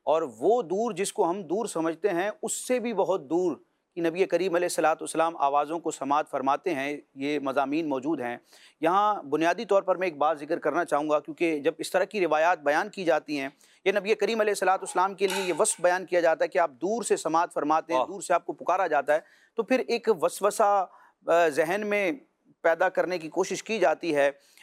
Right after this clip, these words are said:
Speaker 1: آ، یا خود ہی وسوسہ آتا ہے بہرحال، کہ دور سے سننا تو رب تبارک و تعالیٰ کی شان ہے۔ اگر کسی اور کے لیے، مخلوق کے لیے ہم یہ عقیدہ رکھیں گے تو معاذ اللہ یہ ہمارے ایمان کے منافی ہوگا، شرک ہو جائے گا۔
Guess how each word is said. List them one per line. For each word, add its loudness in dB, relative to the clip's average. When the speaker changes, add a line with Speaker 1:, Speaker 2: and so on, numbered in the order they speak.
Speaker 1:
آ، 2
یا 0
خود -4
ہی 0
وسوسہ 2
آتا 2
ہے 4
بہرحال، 2
کہ 2
دور 0
سے 2
سننا 0
تو 0
رب 2
تبارک 2
و 2
تعالیٰ 2
کی -8
شان 0
ہے۔ 0
اگر 0
کسی -6
اور 2
کے 0
لیے، -2
مخلوق -2
کے 2
لیے 0
ہم -4
یہ 0
عقیدہ -2
رکھیں -2
گے -2
تو -4
معاذ 2
اللہ 0
یہ 0
ہمارے 2
ایمان -2
کے 0
منافی 0
ہوگا، 2
شرک -4
ہو 2
جائے 2
گا۔ 2